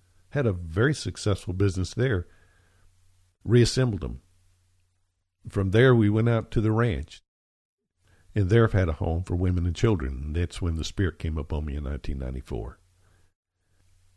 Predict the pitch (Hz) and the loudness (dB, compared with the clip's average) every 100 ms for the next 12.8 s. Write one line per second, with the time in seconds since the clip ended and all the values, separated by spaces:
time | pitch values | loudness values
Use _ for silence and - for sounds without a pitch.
0 | - 98 - 117 104 107 127 165 - - | -2 0 4 4 6 8 8 6 -2 -4
1 | - - - - - - - _ _ _ | -4 -6 -20 -20 -20 -20 -20 _ _ _
2 | _ _ _ _ _ _ _ - 58 80 | _ _ _ _ _ _ _ -8 -4 -2
3 | 78 101 120 107 76 - - - - _ | 2 2 4 4 4 0 -10 -10 -20 _
4 | _ _ _ _ _ _ 85 71 67 76 | _ _ _ _ _ _ -2 -2 -2 -2
5 | 76 - 82 67 58 - - _ _ _ | -2 -4 -2 -2 -4 -8 -20 _ _ _
6 | _ _ _ _ _ _ _ _ _ _ | _ _ _ _ _ _ _ _ _ _
7 | - 78 87 87 92 - 85 71 58 - | -8 -2 2 2 2 0 -2 -2 -4 -10
8 | - _ _ _ _ _ _ _ _ _ | -20 _ _ _ _ _ _ _ _ _
9 | _ _ - - - - 90 87 90 82 | _ _ -14 -10 2 4 6 4 0 0
10 | - 90 69 64 - - - _ _ _ | 2 2 2 -6 -16 -20 -20 _ _ _
11 | _ _ _ - 101 117 95 - 120 113 | _ _ _ -4 -4 -2 -2 2 2 4
12 | - 107 95 76 98 110 69 | 2 2 0 0 -2 -2 -6